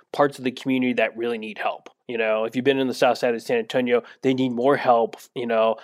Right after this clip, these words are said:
not just from the federal government, from the state government, the local governments, not just from them, but they, they really do need federal help too. And so, like, as we're doing, when you're seeing some of the stuff coming from the Biden administration,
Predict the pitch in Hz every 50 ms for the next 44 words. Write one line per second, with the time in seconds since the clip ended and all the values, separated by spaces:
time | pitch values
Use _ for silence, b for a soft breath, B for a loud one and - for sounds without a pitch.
0 | B B - 151 143 135 139 120 - 123 117 113 110 107 104 - - 139 139 135
1 | 117 117 113 110 107 104 - 123 110 104 - - - 143 135 135 131 123 110 107
2 | 107 110 104 104 104 101 113 135 139 - 123 110 104 101 101 101 101 101 104 B
3 | B B B B B 160 156 - 175 139 - 131 117 113 120 143 139 123 123 113
4 | 107 127 127 127 127 165 170 156 190 202 156 131 127 208 185 127 127 123 113 -
5 | - 131 127 117 107 - - 107 95 - - - - 117 98 85 - _ b b
6 | b b b - 120 117 117 - 127 117 113 110 110 113 104 117 120 117 - 135
7 | 135 127 123 - 127 120 117 - - 147 143 143 131 127 127 - 156 143 139 135
8 | 127 123 - - - 156 151 139 127 - 147 131 123 120 117 - 143 127 127 -
9 | 131 127 117 - 117 107 104 - 120 123 123 117 120 117 113 113 113 - - 120
10 | 117 113 - 127 117